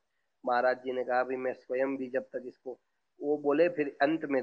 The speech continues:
चार पांच दिन बाद में उस महाराज जी ने उस बच्चे को कहा, "बेटा, मिठाई छोड़ दे, उससे आपको खांसी होती है, लाभदायी नहीं।" तो उस माता ने पूछा, "महाराज जी, ये बात जो आप पांच दिन पहले ही कह देते, तो इस, अब तक तो इसकी खांसी ठीक हो जाती।"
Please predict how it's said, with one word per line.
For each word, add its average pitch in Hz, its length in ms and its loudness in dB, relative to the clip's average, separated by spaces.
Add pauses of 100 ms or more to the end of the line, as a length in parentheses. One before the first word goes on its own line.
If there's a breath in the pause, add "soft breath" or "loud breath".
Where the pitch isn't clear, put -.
चार - 420 -2
पांच 139 220 2
दिन 135 200 -2
बाद 131 280 2
में 135 80 0
उस 127 160 -8
महाराज 123 340 -2
जी 127 180 -20
ने 127 60 -14
उस - 200 -20
बच्चे 123 220 -10
को 120 120 -16
कहा, 139 160 -4
"बेटा, 127 340 -6
मिठाई 123 340 -6
छोड़ 117 300 -10
दे, 156 100 -10
उससे 135 300 -12
आपको 113 280 -10
खांसी 131 360 -10
होती 117 300 -10
है, 254 160 -8
लाभदायी 123 560 -6
नहीं।" 107 160 -20 (600)
तो 170 160 -2
उस 165 140 -6
माता 135 360 6
ने 175 80 2
पूछा, 156 340 0
"महाराज 160 340 6
जी, 170 160 -2
ये 185 80 6
बात 175 220 6
जो 170 160 6
आप 165 220 6
पांच 147 240 4
दिन 175 260 0
पहले 156 480 4
ही 208 60 4
कह 180 180 8
देते, 180 320 0
तो 131 200 -12
इस, 127 120 -12
अब 143 240 -8
तक 156 80 0
तो 147 180 -8
इसकी 143 200 -10
खांसी 143 340 -4
ठीक 160 220 -8
हो 143 100 -6
जाती।" - 320 -12